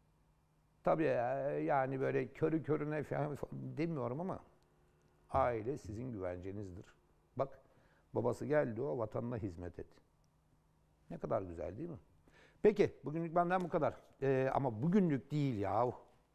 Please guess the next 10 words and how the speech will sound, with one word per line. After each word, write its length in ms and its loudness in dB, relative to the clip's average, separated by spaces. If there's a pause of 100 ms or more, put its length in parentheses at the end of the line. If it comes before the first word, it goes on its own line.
Bugünlük 360 -6
daha 180 4
benden 320 0
bu 60 -10
kadar 320 0
değil. 280 -6
Daha 200 4
akşam 300 -4
işimiz 320 -4
var. 160 2